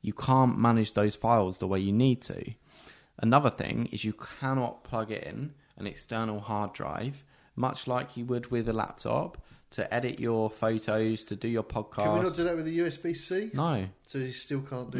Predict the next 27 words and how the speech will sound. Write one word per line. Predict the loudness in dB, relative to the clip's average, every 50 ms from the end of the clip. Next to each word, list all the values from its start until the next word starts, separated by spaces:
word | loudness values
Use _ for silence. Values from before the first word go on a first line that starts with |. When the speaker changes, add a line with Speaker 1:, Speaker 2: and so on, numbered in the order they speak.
| 0 0
Speaker 1:
Mm. | 0 -2 -4 -6 -12 -18 -20 -16
Speaker 2:
that? | -16
Okay. | -16 -16 -14 -16 -16 -16 -18 -20 -20 -20 -20 -18 -18 -18 -18 -18 -18 -20 _ _ 0
Um, | 4 6 8 8 6 4 0 -4 -6 -6
Speaker 1:
Move | -8 -8 -8
nearer | -8 -6 -4
to | -2
Speaker 2:
I, | -2 -2
Speaker 1:
the | -2 -2
Speaker 2:
I | -4
Speaker 1:
mic. | -2
Speaker 2:
think | -2 -2 -2
you're | -2
probably | -2 -2 -2 0 0
absolutely | -2 -2 -4 -6 -6 -4 -4 -4
right. | -4 -2 -4 -4 -4
I | -6
Speaker 1:
Move | -8 -6
Speaker 2:
think, | -4 -6 -4 -4
Speaker 1:
nearer | -6 -8 -8 -10
to | -12 -14
them. | -14 -14 -6
Speaker 2:
I | 0 2 4 4
think | 2 2 0 -2 -2 -2 -4 -8 -4 2
that | 6 8 8 8 6 2 -4 -10 -12 -18 -20 -20 -20 -20 -20 -20 -16
for | -12 -4 0 2
me, | 2 2 4 6 8 8 10 8 8 6 2